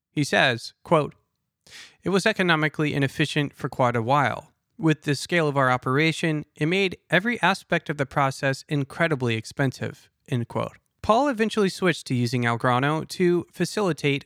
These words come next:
the movement of the coffee. He says, quote,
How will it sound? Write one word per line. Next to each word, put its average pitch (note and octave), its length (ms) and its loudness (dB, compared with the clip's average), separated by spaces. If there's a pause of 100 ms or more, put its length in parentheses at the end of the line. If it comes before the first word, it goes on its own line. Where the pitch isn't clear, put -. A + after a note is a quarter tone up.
the D3+ 140 0
movement D3+ 540 0 (100)
of C3+ 120 -2
the C3 100 -2
coffee. C#3 540 -2 (720)
He C3+ 120 -4
says, D3 380 0
quote, D#3 300 2